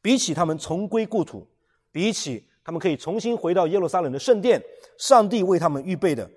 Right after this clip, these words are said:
却是更加美好的那一位将要来的弥赛亚。这是上帝为他们预备的。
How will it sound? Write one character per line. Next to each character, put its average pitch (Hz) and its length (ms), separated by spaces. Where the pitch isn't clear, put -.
却 - 140
是 151 140
更 208 280
加 165 240
美 147 240
好 120 220
的 123 80
那 151 160
一 143 40
位 147 300
将 196 220
要 165 160
来 127 240
的 147 200
弥 113 120
赛 107 180
亚。 98 100
这 190 100
是 151 80
上 147 160
帝 139 60
为 131 100
他 123 100
们 107 120
预 107 60
备 101 180
的。 - 80